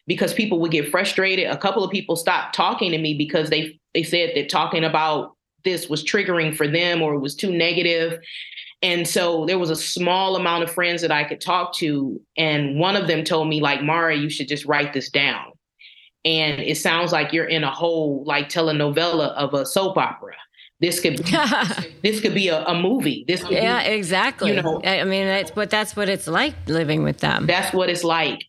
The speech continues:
Speaker 1: And, um, Rebecca, what's really interesting is that the relationship that I had with this narcissist was only two months long, but it felt like it was two and a half years long.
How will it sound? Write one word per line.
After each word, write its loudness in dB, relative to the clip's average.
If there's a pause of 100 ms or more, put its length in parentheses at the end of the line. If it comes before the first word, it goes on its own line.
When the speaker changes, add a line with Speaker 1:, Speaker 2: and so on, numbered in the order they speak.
Speaker 1:
And, 0 (520)
um, 2
Rebecca, 2
what's 0
really 0
interesting 0
is 0
that 2
the 0
relationship 0
that 2
I 2
had 0
with -2
this 0
narcissist 0
was -2
only 2
two 0
months 2
long, 0 (160)
but 2
it 0
felt 0
like 2
it 0
was -4
two 2
and 2
a 2
half 0
years -4
long. -4